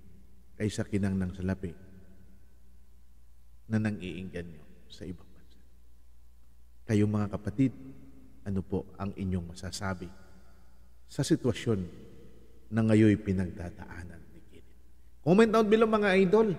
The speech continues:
Paki-comment naman nang sa ganun ay mabigyan natin ng, ah, kaliwanagan itong desisyon ni Kenneth. Mabigyan natin ng, ah, ah, kumbaga, kapanatagan ng kanyang kalooban. Dahil alam kong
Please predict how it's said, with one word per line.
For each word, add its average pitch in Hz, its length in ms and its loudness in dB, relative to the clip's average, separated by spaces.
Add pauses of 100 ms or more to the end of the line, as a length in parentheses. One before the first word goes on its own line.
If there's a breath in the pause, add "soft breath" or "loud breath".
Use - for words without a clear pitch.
(380)
Paki-comment 135 640 2
naman 131 320 -2
nang 117 160 -2
sa 113 160 0
ganun 127 320 0
ay 120 160 2
mabigyan 113 480 4
natin 113 400 0
ng, 104 160 -4
ah, 95 320 -6 (800)
kaliwanagan 131 880 8
itong 104 160 0
desisyon 90 640 0
ni 92 80 -6
Kenneth. 98 400 2 (480)
Mabigyan 113 480 4
natin 110 320 2
ng, 104 140 0 (100)
ah, 92 160 -2 (560)
ah, 92 320 -8 (160)
kumbaga, 120 560 2
kapanatagan 135 720 6
ng 120 140 6
kanyang 117 260 4
kalooban. 98 640 4 (800)
Dahil 101 340 2
alam 98 320 0
kong 95 540 -4